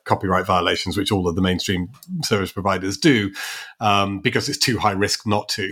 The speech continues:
You know, the, the, the alternative is too risky. Um, that's another, say, classic area where regulation pushes you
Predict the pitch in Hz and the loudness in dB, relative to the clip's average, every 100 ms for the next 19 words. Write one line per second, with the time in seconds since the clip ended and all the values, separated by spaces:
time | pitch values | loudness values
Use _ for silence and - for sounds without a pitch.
0 | - 135 92 90 95 101 98 98 107 98 | -6 -4 -2 -2 -2 0 0 -2 -2 -2
1 | 90 - 98 82 92 90 - 101 107 - | 0 -2 -2 -4 -10 -6 -4 -4 -4 -6
2 | - - - - - - 107 110 139 - | -14 -14 -18 -16 -10 2 2 4 0 0
3 | 117 120 101 120 98 - 135 - 113 107 | 0 0 2 0 0 0 0 2 2 2
4 | 95 104 92 143 120 123 117 120 117 151 | 2 0 0 0 0 2 2 2 2 2
5 | - 113 120 113 | 2 4 6 4